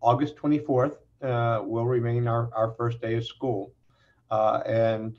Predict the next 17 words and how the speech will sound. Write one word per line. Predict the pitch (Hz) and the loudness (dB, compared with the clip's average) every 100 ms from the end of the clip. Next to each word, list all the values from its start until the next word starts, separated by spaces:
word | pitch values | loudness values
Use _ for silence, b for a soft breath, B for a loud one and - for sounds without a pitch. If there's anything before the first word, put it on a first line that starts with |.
| _ | _
uh, | 120 113 110 | -4 -2 0
the | 110 | 0
way | 113 123 | 2 2
our | 123 | 2
plan | - 131 131 | -2 -4 -2
is | 135 117 | 0 -2
moving | 127 131 131 127 120 | 0 0 0 -2 -2
forward | 143 135 117 107 101 _ b b b - | 0 2 2 0 -4 _ b b b 0
right | 113 113 | 2 2
now, | 107 104 107 113 - _ | -2 -2 -2 -4 -8 _
uh, | 123 117 113 110 110 104 - | 0 2 2 0 -4 -6 -6
it | 110 | -2
looks | 123 123 | -2 0
like | 123 120 | 0 0
that, | 120 117 117 _ - | 0 -2 -2 _ -4
uh, | 117 110 107 - 98 _ _ _ 117 | 0 0 -2 -6 -14 _ _ _ -4
ninety-nine | 120 127 131 127 120 120 120 120 | 0 0 0 -2 2 2 2 0